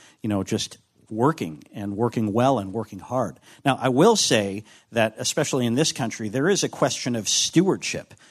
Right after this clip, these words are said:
And I would refer you to the parable of the talents in Matthew twenty-five. You know, stewardship, this, this idea of stewardship is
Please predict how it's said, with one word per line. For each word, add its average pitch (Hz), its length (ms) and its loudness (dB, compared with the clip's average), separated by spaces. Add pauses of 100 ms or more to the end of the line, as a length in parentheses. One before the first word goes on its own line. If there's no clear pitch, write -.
(180)
And 117 160 -2
I 117 60 2
would 127 180 0
refer 123 280 4
you 139 160 6
to 117 160 -2
the 135 80 0
parable 139 360 2
of 110 120 -2
the 104 80 -2
talents 131 440 0
in 104 120 0
Matthew 113 280 -2
twenty-five. 104 800 -2 (300)
You 104 80 -10
know, 104 220 -4
stewardship, - 640 0
this, 127 200 -2
this 123 240 -2
idea 120 420 2
of 113 80 -6
stewardship 120 540 -4
is 107 260 -2